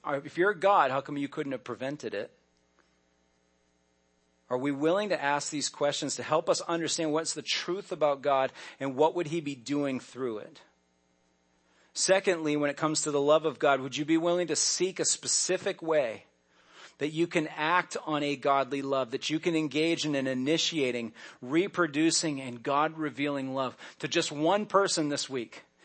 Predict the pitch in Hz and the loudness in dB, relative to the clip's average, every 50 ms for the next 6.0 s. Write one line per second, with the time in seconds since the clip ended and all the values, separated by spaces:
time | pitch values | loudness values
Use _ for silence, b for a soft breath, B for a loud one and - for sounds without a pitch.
0 | B B B B 147 165 185 196 190 220 208 208 - - - 202 185 175 170 170 | B B B B 0 2 2 2 4 2 2 0 0 -4 -2 2 4 6 6 6
1 | 160 147 139 143 135 - - - 139 131 123 - - 139 147 156 160 175 170 - | 6 4 0 -2 -2 -2 -4 -4 -4 -2 -2 -2 -2 -2 -2 0 0 0 -2 -4
2 | 180 147 - 165 165 156 - 156 147 - - 156 165 165 147 - 170 156 - - | -4 -2 0 0 0 0 -2 -4 -6 -4 -2 -2 -2 -2 -2 -2 -2 -2 -4 -4
3 | - - 160 160 156 143 135 127 123 123 127 131 123 - - 165 143 - 151 151 | -4 -4 -2 -2 0 0 0 -2 -2 -2 -4 -4 -4 -2 0 0 0 0 2 2
4 | 151 147 147 - 160 170 165 151 139 147 160 165 - - 196 190 - 196 208 214 | 2 2 2 0 -2 -2 -4 -2 0 2 2 2 2 0 -2 -2 0 0 -2 -2
5 | - - 180 170 156 151 139 147 135 135 - 147 143 139 - - 151 143 147 | -2 -4 -4 -4 -4 0 2 2 2 2 2 -2 -4 -2 -2 -4 -4 -6 -6